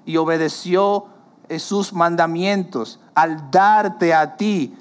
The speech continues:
la persona que tú buscabas para ser tu esposo o tu esposa, no te olvides de Dios. Porque al final, Él es quien lo da todo y puede quitarlo todo. Un último principio,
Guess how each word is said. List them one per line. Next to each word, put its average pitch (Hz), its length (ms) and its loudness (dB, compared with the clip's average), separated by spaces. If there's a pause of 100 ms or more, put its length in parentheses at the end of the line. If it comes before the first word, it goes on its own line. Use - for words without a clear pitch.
la 156 180 0
persona 165 880 -2 (320)
que 160 120 -6
tú 185 140 2
buscabas 185 720 2
para 151 240 0
ser 180 200 -2
tu 180 120 -6
esposo 185 480 -4
o 220 40 -6
tu - 100 -6
esposa, 143 600 -8 (300)
no 131 200 -6
te 143 100 -6
olvides 117 580 -6 (200)
de 113 120 -6
Dios. - 480 -14 (720)
Porque 135 260 -6
al 127 100 -4
final, 127 540 -2 (400)
Él 139 180 -2
es 143 160 -4
quien 127 200 -6
lo 120 100 -4
da 135 180 0
todo 104 360 -8 (460)
y 110 100 -12
puede 117 340 -6
quitarlo 101 560 -6 (560)
todo. 95 280 -12 (1000)
Un 165 120 -4
último 196 340 0
principio, 131 640 -4